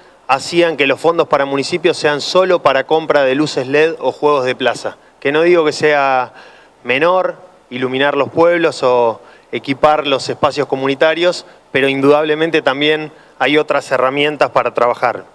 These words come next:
Y no en modo enlatado, sino con los intendentes. Y así fue que vino Ricardo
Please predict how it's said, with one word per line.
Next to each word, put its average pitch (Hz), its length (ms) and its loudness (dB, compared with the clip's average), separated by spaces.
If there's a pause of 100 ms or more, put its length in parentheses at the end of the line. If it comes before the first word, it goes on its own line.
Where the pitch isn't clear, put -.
(520)
Y 143 120 -4
no 180 140 4
en 175 80 -2
modo 165 320 2
enlatado, 135 640 0 (240)
sino 147 560 -2 (280)
con 131 160 0
los 131 160 -2
intendentes. 135 600 -2
Y 139 60 4
así 147 200 0
fue 180 200 2
que 156 100 0
vino 165 260 0
Ricardo 185 640 2